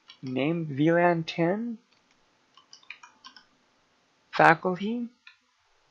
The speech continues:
slash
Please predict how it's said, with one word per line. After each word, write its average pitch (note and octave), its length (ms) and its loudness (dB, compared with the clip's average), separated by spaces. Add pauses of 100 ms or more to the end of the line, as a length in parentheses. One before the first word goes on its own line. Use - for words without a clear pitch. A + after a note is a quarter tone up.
(1800)
slash C#3+ 540 0